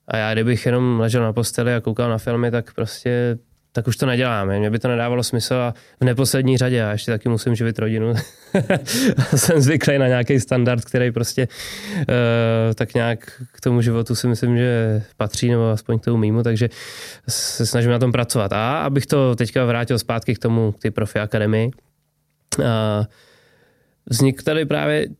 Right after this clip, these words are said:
i tím, jak jsem se už dostal do různých jako možností a, a příležitostí a vůbec, eh,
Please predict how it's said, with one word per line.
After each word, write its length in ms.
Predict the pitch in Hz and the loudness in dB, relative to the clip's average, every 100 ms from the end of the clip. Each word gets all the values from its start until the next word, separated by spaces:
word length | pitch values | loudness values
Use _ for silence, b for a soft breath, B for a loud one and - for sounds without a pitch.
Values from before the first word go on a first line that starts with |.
| _ _ - | _ _ -8
i 80 | |
tím, 240 | 127 151 151 | -2 0 2
jak 120 | 131 | 0
jsem 160 | 151 143 | 0 0
se 120 | 160 | 0
už 100 | 131 | 2
dostal 340 | 139 - 151 | 0 0 0
do 100 | 147 | 2
různých 420 | 139 143 156 120 | 2 2 2 -2
jako 240 | 131 147 135 | -4 -2 0
možností 1000 | 123 120 143 139 - 143 143 147 147 - | 2 2 2 -2 -6 -4 -2 2 0 0
a, 640 | 120 117 117 117 113 113 - | -4 -2 -2 -2 -2 -2 -4
a 80 | |
příležitostí 1120 | - - 123 117 147 123 - 135 135 135 139 131 | -4 0 2 2 0 -2 -2 0 4 4 2 0
a 240 | 123 123 | 0 0
vůbec, 560 | 123 127 120 - | 0 0 -2 -4
eh, 20 | - | -2